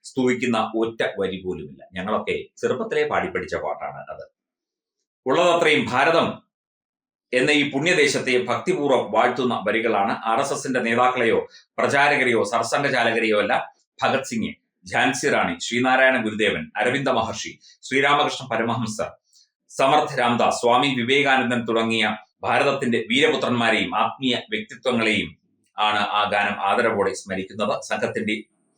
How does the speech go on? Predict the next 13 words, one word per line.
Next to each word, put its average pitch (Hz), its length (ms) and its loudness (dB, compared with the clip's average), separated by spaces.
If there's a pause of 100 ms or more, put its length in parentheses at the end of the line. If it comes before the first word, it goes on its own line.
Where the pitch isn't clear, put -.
(380)
ആ, 87 120 0
പരിവാറുകളുടെയോ 113 880 2
ഏതെങ്കിലും 120 440 0
പ്രത്യേക 127 320 0
വിഭാഗത്തിന്റെയോ 117 720 0
വിജയത്തെ 117 520 -2
പറ്റിയല്ല, 98 480 -2 (360)
പല 113 220 4
നിറമെങ്കിലും 131 800 2
ഒറ്റ 123 240 0
മനസ്സായി 123 720 2
വിടർന്നിടുന്ന 120 680 0
മുകളങ്ങളുടെ 113 920 0